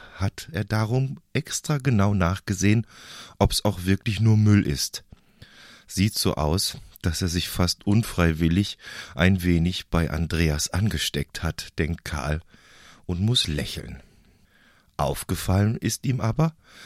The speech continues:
auch noch ein anderer Vater, der, wie's der Zufall so will,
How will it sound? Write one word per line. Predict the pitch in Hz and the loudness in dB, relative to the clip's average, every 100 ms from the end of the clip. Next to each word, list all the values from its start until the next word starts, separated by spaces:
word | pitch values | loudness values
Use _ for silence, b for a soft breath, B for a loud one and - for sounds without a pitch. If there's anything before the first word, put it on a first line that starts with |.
| B | B
auch | - 123 | -2 0
noch | 156 135 | 0 2
ein | 135 - | 0 2
anderer | 120 127 127 127 | 2 2 2 0
Vater, | - 123 110 73 73 - _ - | -2 0 0 -2 -6 -10 _ 2
der, | 110 127 - - | 2 2 -4 -10
wie's | 123 156 - | -2 -2 2
der | 131 | 0
Zufall | - - 185 165 151 | 0 -4 -2 0 2
so | 123 107 87 | 2 0 2
will, | 90 98 | 2 2